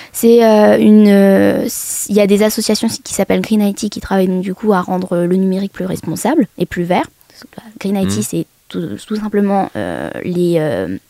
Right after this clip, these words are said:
Speaker 1: nouvelles technologies de communication, euh, mais donc, euh,
Speaker 2: Vertes.
Speaker 1: vertes, voilà.
Speaker 2: Ouais.
Speaker 1: Et, euh, il y a plein de systèmes de ce genre qui se développent parce que vraiment, de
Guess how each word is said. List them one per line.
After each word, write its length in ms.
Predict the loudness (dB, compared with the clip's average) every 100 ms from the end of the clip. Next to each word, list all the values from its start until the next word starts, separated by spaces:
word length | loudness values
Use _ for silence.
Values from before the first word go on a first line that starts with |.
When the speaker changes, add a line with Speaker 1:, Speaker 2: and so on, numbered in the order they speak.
| _
Speaker 1:
nouvelles 260 | 2 4 0
technologies 460 | 0 0 0 -2
de 60 | -2
communication, 600 | -2 -2 -2 -6 -6 -8 -8 -14 -16 -16 -2
euh, 420 | 2 2 2 0 0
mais 140 | -2
donc, 320 | -2 -4 -4
euh, 380 | -4 -2 -2 -2
Speaker 2:
Vertes. 160 | -2 0
Speaker 1:
vertes, 360 | 0 0 -8 -6
voilà. 200 | -2 -2
Speaker 2:
Ouais. 40 | -2 -8 -14 -14 -18 -4 2
Speaker 1:
Et, 160 | 4 4
euh, 420 | 4 6 4 4
il 60 |
y 60 | 4
a 80 | 0
plein 400 | 2 2 4 4
de 580 | 4 2 4 4 4 4
systèmes 680 | 0 -2 -2 2 4 6 6
de 120 | 4
ce 200 | 2 2
genre 220 | 2 0
qui 180 | -2 -4
se 60 | 0
développent 420 | 2 4 4 2
parce 180 | 0 -2
que 300 | 0 2 2
vraiment, 480 | 2 2 4 6 4
de 240 | 4 0